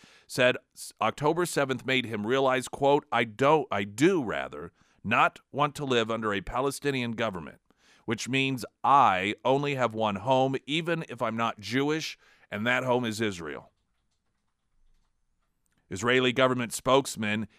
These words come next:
Elon Levy replied to Yassin's post in Hebrew, quote, "You're a king, we love you." According to a recent survey that Nir conducted for Hebrew University, seventy-seven percent of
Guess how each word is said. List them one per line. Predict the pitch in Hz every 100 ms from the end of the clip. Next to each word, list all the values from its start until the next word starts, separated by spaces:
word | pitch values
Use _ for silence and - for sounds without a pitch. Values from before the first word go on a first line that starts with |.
| _
Elon | 127 139 135 120 113
Levy | 123 127 117
replied | 101 104 - 127 135 160 131
to | 120
Yassin's | 101 95 - 101 90
post | - 120 120 -
in | 98
Hebrew, | 92 131 113 135 127
quote, | - 135 135
"You're | 127 120
a | 104
king, | - - 160 160 160 -
we | 123
love | 131 120 117
you." | 90 78 - _ _ _ _ _ _ _ _ _ _ _ _ _ -
According | 101 147 147
to | 143
a | 139
recent | 143 147 147 135
survey | 143 147 135
that | 117 110
Nir | 120 160
conducted | 175 139 107 - 87 107 _ _
for | - 110
Hebrew | 95 151 165 175
University, | 160 147 120 117 120 - 67 - _ _ _ _ _ _ _
seventy-seven | - - 147 147 208 220 196 - 165 156
percent | 147 143 123 - 90 90 - -
of | 120